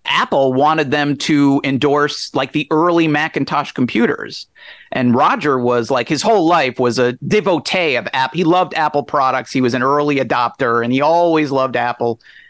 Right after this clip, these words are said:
And different people told me different amounts, but,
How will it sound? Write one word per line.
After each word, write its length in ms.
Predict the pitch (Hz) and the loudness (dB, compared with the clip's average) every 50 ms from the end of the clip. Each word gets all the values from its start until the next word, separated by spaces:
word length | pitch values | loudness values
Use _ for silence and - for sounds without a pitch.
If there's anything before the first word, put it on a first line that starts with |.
| _ _ _ _ _ _ - | _ _ _ _ _ _ -4
And 360 | 160 160 160 160 165 156 - - | -2 -2 0 0 -2 -4 -4 -4
different 320 | - 339 - 330 285 214 | -4 -2 -2 -2 -2 0
people 260 | 254 262 220 254 240 | 0 0 0 0 -2
told 180 | - - 247 226 | 0 0 0 0
me 120 | 208 202 | 0 0
different 340 | 165 214 220 - - 202 180 | 0 0 -2 0 -2 -2 -2
amounts, 420 | 170 185 202 208 208 214 214 - - | 0 0 0 0 0 0 0 -2 -4
but, 280 | - 220 202 - - | -4 -4 -4 -4 -6